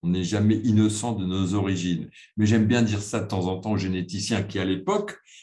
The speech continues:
étaient là pour protéger la société contre la naissance des enfants anormaux. Depuis, ça a changé.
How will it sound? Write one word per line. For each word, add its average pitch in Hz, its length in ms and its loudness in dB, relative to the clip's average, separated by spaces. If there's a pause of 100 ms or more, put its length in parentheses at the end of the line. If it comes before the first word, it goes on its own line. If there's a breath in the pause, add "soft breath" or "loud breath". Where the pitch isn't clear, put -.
(120)
étaient 107 220 2
là 110 100 4
pour 95 240 -6
protéger 101 800 0
la 87 140 -2
société 127 560 0
contre 107 320 -2
la 98 140 0
naissance 104 400 0
des 95 140 -4
enfants 98 260 -2
anormaux. 101 640 2 (720 soft breath)
Depuis, 117 400 2
ça 104 220 0
a 92 40 -2
changé. 127 680 -2